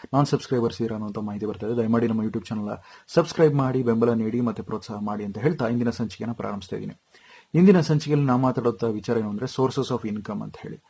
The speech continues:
Sources of income ಅಂದ್ರೆ ಆದಾಯ ಬರುವಂತಹ ಮೂಲಗಳು ಯಾವುದು ಅನ್ನೋದ್ರ ಬಗ್ಗೆ ತಿಳ್ಕೊಳ್ಳೋಣ. ಸಾಮಾನ್ಯವಾಗಿ ಪರ್ಸನಲ್ ಫೈನಾನ್ಸ್, ವೈಯಕ್ತಿಕವಾಗಿ ನಾವು ಹಣಕಾಸಿನ ಬಗ್ಗೆ ಮಾತಾಡ್ತಾ ಇರ್ಬೇಕಾದ್ರೆ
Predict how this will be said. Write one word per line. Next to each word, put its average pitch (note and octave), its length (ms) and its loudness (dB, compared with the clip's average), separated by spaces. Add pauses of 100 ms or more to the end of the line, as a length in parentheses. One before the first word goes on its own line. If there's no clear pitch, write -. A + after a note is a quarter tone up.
(320)
Sources D#3 400 2
of C3+ 160 0
income A#2+ 280 0
ಅಂದ್ರೆ A#2 180 -2
ಆದಾಯ C3 420 2
ಬರುವಂತಹ A#2 440 -2
ಮೂಲಗಳು A#2 460 2
ಯಾವುದು G2+ 240 -8
ಅನ್ನೋದ್ರ G2 280 -12
ಬಗ್ಗೆ A2+ 240 -4
ತಿಳ್ಕೊಳ್ಳೋಣ. G2+ 420 -6 (540)
ಸಾಮಾನ್ಯವಾಗಿ E3+ 560 6
ಪರ್ಸನಲ್ D3+ 380 0
ಫೈನಾನ್ಸ್, B2+ 480 2
ವೈಯಕ್ತಿಕವಾಗಿ B2 600 2
ನಾವು A#2+ 140 2
ಹಣಕಾಸಿನ A2+ 420 -4
ಬಗ್ಗೆ A2 180 -2
ಮಾತಾಡ್ತಾ G#2+ 480 -4
ಇರ್ಬೇಕಾದ್ರೆ A#2 680 0